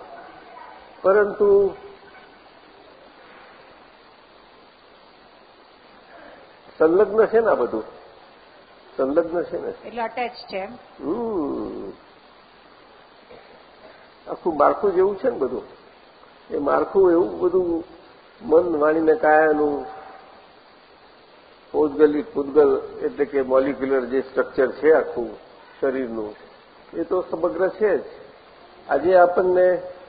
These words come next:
Speaker 1: કર્મના પ્રકારોને કારણે આપણને એવું લાગતું નથી કે આ સમગ્રપણે આખું છે. એટલે આપણને આ જુદા જુદા બધા અંદર લાગ્યા કરે છે કે આવું થયું, ત્યાં થયું, બધું.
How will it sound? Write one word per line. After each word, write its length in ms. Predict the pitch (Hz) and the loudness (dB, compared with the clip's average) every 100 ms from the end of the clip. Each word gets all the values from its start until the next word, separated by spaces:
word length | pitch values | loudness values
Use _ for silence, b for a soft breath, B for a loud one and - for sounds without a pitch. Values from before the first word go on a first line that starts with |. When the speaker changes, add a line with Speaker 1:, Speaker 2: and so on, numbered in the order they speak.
| - - - - - - - - | -20 -20 -20 -20 -20 -20 -10 -2
Speaker 1:
કર્મના 640 | 147 165 180 180 175 165 - - - - - - - - | 0 4 4 6 6 4 -2 -12 -16 -20 -20 -20 -20 -6
પ્રકારોને 540 | 139 - 175 175 170 | -2 2 2 4 2
કારણે 380 | 175 170 170 170 | 2 2 4 4
આપણને 280 | 165 170 165 | 2 2 0
એવું 140 | 170 | 0
લાગતું 380 | 160 147 - 190 | 0 -2 0 4
નથી 360 | 220 - 123 104 - - - - - - | 4 4 -2 -6 -14 -20 -20 -20 -20 -6
કે 60 | 170 | -2
આ 40 | |
સમગ્રપણે 680 | 151 147 156 170 165 170 156 | 0 2 4 4 4 4 4
આખું 300 | 147 - 135 | 4 2 -4
છે. 500 | - 147 127 110 - - - - - - - - - - - - - - - - - - - - - - | -2 0 0 -2 -12 -20 -20 -20 -20 -20 -20 -20 -20 -20 -20 -14 -14 -14 -20 -20 -20 -20 -20 -20 -20 -6
એટલે 280 | - 202 185 | -4 4 6
આપણને 360 | 160 170 165 | 6 6 8
આ 60 | 170 | 6
જુદા 280 | 147 156 156 | 6 6 6
જુદા 280 | 156 151 147 | 6 6 4
બધા 520 | 147 147 139 127 - - - - - - - | 4 4 2 0 -6 -16 -20 -20 -20 -16 -10
અંદર 260 | 147 147 135 | -4 -2 0
લાગ્યા 300 | 127 127 120 | 0 0 -2
કરે 240 | 113 107 | -4 -6
છે 100 | 117 | -8
કે 120 | - | -4
આવું 260 | 127 120 - | -2 -4 -6
થયું, 200 | 117 - | -8 -4
ત્યાં 180 | 120 104 | -6 -6
થયું, 360 | 117 110 110 | -10 -12 -12
બધું. 220 | 101 98 | -14 -14